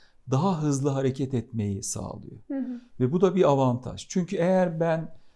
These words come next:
Speaker 1: daha önce bana hep yalan söylendiyse diyelim,
Speaker 2: Hı hı.
Speaker 1: e, insanlar yalancıdır ve güvenilmezdir diye bir şema geliştirdiğimde yeni insanlarla tanıştığımda daha hızlı bir şekilde değerlendirme yapıp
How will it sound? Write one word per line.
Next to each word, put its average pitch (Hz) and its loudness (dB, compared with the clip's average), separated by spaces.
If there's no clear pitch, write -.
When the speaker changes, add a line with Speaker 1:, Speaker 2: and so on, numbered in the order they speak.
Speaker 1:
daha 175 2
önce 156 -2
bana 156 0
hep 165 -4
yalan 147 4
söylendiyse 117 0
diyelim, 101 -4
Speaker 2:
Hı 277 -8
hı. 233 -8
Speaker 1:
e, - -6
insanlar 170 -2
yalancıdır 151 0
ve 139 0
güvenilmezdir 135 0
diye 110 0
bir 113 -4
şema 143 0
geliştirdiğimde 113 -4
yeni 131 2
insanlarla 127 -2
tanıştığımda 143 -2
daha 160 2
hızlı 143 -2
bir 135 -2
şekilde 127 -4
değerlendirme 123 -2
yapıp 123 -6